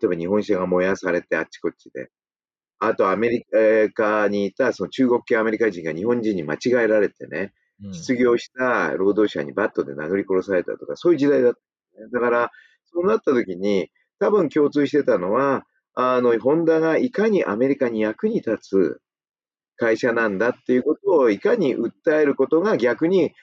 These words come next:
Speaker 1: ホンダに対するリスペクト。だから、実際は、あの、アメリカで七年、七年やったんですけども、やってきたことってのはアメリカの世論をどう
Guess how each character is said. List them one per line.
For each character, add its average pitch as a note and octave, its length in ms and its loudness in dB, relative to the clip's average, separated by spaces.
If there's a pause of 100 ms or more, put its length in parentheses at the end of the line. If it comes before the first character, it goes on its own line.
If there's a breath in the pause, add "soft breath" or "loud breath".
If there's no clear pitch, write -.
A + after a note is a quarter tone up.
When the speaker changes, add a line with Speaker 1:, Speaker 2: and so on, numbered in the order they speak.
(160 soft breath)
Speaker 1:
ホ C3 100 0
ン C3 60 -2
ダ B2 120 4
に B2 80 0
対 A#2+ 200 0
す - 100 -4
る F2+ 60 0
リ D2+ 100 -8
ス - 120 -20
ペ F#2+ 120 0
ク - 80 -14
ト。 F2+ 100 -2
だ C3 140 2
か C3 80 2
ら、 B2 220 2 (300 soft breath)
実 D3 440 0
際 A3 100 6
は、 F#3 500 4
あ C#3+ 60 4
の、 C#3 140 2
ア C#3 40 2
メ D#3 100 4
リ D#3 60 2
カ D#3 120 4
で D3 200 4 (200)
七 - 340 -2
年、 C#3 340 2
七 - 280 -6
年 C#3 160 0
や F2+ 140 0
っ - 20 -6 (100)
た G2+ 80 0
ん F#2 80 -4
で D#2+ 100 -6
す - 80 -20
け E2 140 -4
ど E2 120 -2
も、 G#2+ 280 2
や A#2+ 160 2
っ C3 40 -10
て A#3 100 -2
き A3 60 -6
た F#3 100 2
こ B2+ 100 2
と G#2+ 120 2
っ - 40 -18
て - 80 -2
の F2+ 80 -2
は F2+ 60 0
ア - 20 0
メ D3 100 0
リ F#3+ 60 0
カ F#3+ 100 2
の F3 120 0
世 F3+ 100 0
論 D3+ 220 2
を G2 80 2
ど D#3 300 4
う - 20 0